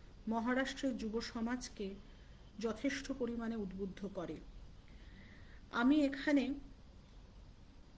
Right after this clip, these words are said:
শ্রী নারায়ণ সান্যালের আমি রাসবিহারীকে দেখেছি বইয়ে, উনি যেভাবে গল্পটি বলেছেন, আমি কিছু কিছু অংশ, যেটা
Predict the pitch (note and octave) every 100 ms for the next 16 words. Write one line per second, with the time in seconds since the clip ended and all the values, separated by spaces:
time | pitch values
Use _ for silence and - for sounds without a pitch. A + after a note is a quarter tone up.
0 | - - - C4+ A#3+ A#3+ A#3+ C4 C#4 C#4
1 | C#4 C#4 C#4 C4 A#3 A#3+ A3+ G#3 B3 A#3
2 | C4 C4+ B3+ B3 B3 B3+ A3 A3 A3 G#3+
3 | B3 A#3 A#3+ C4+ A#3+ A#3 B3 C4 C4 -
4 | - - - - G#3+ A3 A#3+ B3 G3 G#3
5 | A#3 B3 - A#3 F#3 - G#3+ A#3 A#3 B3+
6 | - D4 C#4+ - C4+ A#3+ - - G#3 G#3+
7 | - - - - - G3+ A#3 A#3+